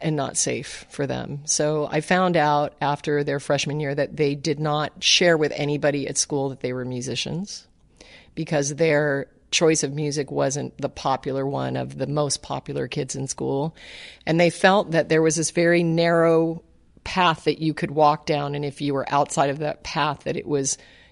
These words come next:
it was, you were in danger of, like, being ridiculed or, you know, you know, at a, at a greater level, you know, bullied or whatever.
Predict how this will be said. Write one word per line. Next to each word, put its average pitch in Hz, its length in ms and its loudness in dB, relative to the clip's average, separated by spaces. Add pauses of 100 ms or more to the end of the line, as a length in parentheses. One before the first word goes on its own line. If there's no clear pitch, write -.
(160)
it 170 120 2
was, 151 220 2 (100)
you 165 120 2
were 156 100 2
in 143 120 0
danger 135 540 -2 (220)
of, 139 140 -4
like, 123 280 0
being 131 400 -4
ridiculed 151 640 0
or, 120 380 -4
you 160 120 -2
know, 120 180 -8 (360)
you 156 260 -10
know, 143 100 -4
at 135 140 0
a, - 540 -8
at 143 100 0
a 151 40 -4
greater 139 360 0
level, 131 420 -2
you 156 140 -4
know, 135 100 -2
bullied 135 440 0
or 131 80 -4
whatever. 131 440 -2